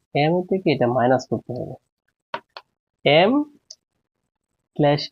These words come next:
এন দ্বারা বোঝাচ্ছি দেখো, এম,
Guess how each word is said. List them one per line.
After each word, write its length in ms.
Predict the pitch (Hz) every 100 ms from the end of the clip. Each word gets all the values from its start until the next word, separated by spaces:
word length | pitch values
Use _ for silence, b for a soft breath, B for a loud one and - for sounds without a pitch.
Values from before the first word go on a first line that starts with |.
| - 170
এন 100 | 190 202 202 160
দ্বারা 180 | 139 131 127
বোঝাচ্ছি 360 | 120 113 - 117
দেখো, 220 | 110 175 226 _ _ _ _ _ -
এম, 300 | 139 123